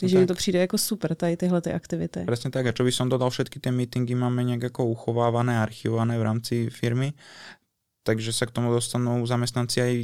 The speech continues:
Speaker 2: dodatočne. To znamená, áno, viem, že bol nejaký meeting o financiách, ale ja
Speaker 1: Mhm.
Speaker 2: nemám zrovna takého zákazníka.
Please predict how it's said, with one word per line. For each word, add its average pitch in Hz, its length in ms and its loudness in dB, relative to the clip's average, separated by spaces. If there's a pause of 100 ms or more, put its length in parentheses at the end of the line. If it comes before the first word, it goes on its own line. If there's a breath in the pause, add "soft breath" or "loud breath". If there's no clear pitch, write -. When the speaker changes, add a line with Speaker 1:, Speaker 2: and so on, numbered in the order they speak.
(120)
Speaker 2:
dodatočne. 110 960 0
To 101 80 -8
znamená, 107 440 0 (280 loud breath)
áno, 117 220 0
viem, 117 180 2
že 117 120 0
bol 113 200 0
nejaký 113 320 0
meeting 107 480 0
o 101 300 0 (100)
financiách, 110 920 0 (280 soft breath)
ale 120 160 2
ja 120 80 4
Speaker 1:
Mhm. 120 40 4
Speaker 2:
nemám 117 240 4
zrovna 104 320 2
takého 101 340 -2
zákazníka. 95 760 -4